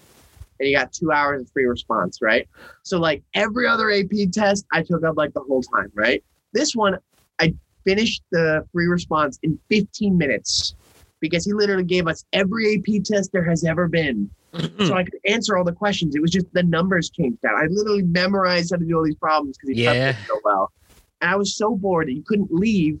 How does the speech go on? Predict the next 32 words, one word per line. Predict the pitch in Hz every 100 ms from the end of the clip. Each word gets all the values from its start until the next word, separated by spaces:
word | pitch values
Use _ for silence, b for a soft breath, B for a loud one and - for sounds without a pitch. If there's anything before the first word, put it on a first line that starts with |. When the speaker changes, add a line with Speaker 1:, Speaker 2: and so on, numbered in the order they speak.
| -
Speaker 1:
because | 175 160
you | 160
could, | 170 151
like, | 143 - -
text | 175 175 - - _ _ -
what | 165
the | 160
questions | - 175 - 160 156
are | 156
to | 151 147
your | 139
friends | 151 151
on | 147
the | 143
West | 131 131 -
Coast. | 175 131 135 - _ - - - - - _ - -
And | 453
Speaker 2:
<laughs> | - 370 - 247
Speaker 1:
they |
wouldn't | 175 233
let | 240
you | 208
leave | 202 185 147 - -
until | 160 165
the | 151
end | 151
of | 151
the | 143
two | 170 147
hours. | 127 120 135 _ _ -
So | 196 175 -
I, | 175 170